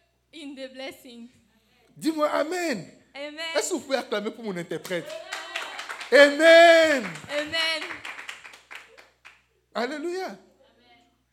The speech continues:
Speaker 1: Amen.
Speaker 2: Wow.
Speaker 1: Wow.
Speaker 2: Amazing.
Speaker 1: Amazing.
Speaker 2: Beautiful.
Speaker 1: Beautiful.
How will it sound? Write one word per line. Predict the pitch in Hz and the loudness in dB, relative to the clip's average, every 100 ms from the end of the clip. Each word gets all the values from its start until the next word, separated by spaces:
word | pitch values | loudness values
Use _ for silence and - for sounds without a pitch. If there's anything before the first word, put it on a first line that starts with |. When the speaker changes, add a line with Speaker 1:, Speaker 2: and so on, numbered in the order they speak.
| _ _ _ _ 240 | _ _ _ _ -20
Speaker 1:
Amen. | 254 269 285 262 254 _ | -18 -16 -14 -16 -20 _
Speaker 2:
Wow. | 135 76 - 139 60 - - - - 220 - 214 _ _ _ _ | -6 -4 -2 -4 -8 -14 -20 -20 -20 -20 -20 -20 _ _ _ _
Speaker 1:
Wow. | - - | -18 -12
Speaker 2:
Amazing. | 147 151 180 170 127 120 110 95 _ | -8 -6 -2 -2 -4 -16 -18 -20 _
Speaker 1:
Amazing. | 240 240 269 302 277 226 214 214 226 _ _ _ _ _ _ _ _ _ _ _ - 117 | -20 -20 -18 -18 -18 -20 -20 -20 -20 _ _ _ _ _ _ _ _ _ _ _ -20 -20
Speaker 2:
Beautiful. | 214 208 185 135 - 117 98 _ _ | -12 -12 -12 -16 -18 -20 -20 _ _
Speaker 1:
Beautiful. | 277 339 277 233 _ | -20 -20 -20 -20 _